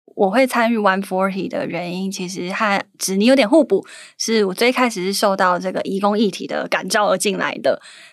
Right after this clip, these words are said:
对，那其实我大学的时候原本是念中文系，从小到大，我觉得一直对于一个公平正义的社会有一些愿景跟想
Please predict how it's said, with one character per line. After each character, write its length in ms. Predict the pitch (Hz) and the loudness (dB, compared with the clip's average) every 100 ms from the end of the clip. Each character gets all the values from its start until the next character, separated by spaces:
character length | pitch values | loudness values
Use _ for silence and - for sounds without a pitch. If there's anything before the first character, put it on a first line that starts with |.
| _ | _
对， 200 | 196 208 | -2 2
那 120 | 247 | 2
其 140 | 226 | 2
实 140 | 196 202 | 2 2
我 120 | 190 | 0
大 240 | 185 285 | 0 0
学 160 | 226 180 | 0 0
的 140 | 175 | 0
时 80 | 180 | 0
候 140 | 196 | 0
原 120 | 196 226 | 2 2
本 120 | 190 | 2
是 100 | 196 | 0
念 180 | 202 190 | 0 0
中 200 | 180 185 | -2 -2
文 160 | 180 | -4
系， 320 | 190 202 - - - _ _ _ | -2 -2 -4 -8 -20 _ _ _
从 180 | - 262 | 2 4
小 140 | 294 220 | 6 6
到 160 | 247 | 4
大， 160 | 247 214 | 4 2
我 80 | 180 | 4
觉 100 | 190 | 4
得 140 | 196 | 4
一 100 | 277 | 4
直 140 | 220 | 0
对 240 | 190 220 180 | 4 4 4
于 60 | |
一 40 | 190 | 2
个 240 | 185 185 190 | 4 2 2
公 180 | 226 | 4
平 140 | 247 190 | 4 4
正 120 | 202 | 0
义 80 | 196 | 0
的 140 | 180 | -2
社 240 | - 196 190 | 0 0 2
会 160 | 208 | 0
有 140 | 170 175 | 0 -2
一 40 | |
些 140 | 190 | -2
愿 180 | 196 202 | 0 0
景 160 | - 117 | -2 -6
跟 160 | 170 | -6
想 160 | 202 - | -4 -6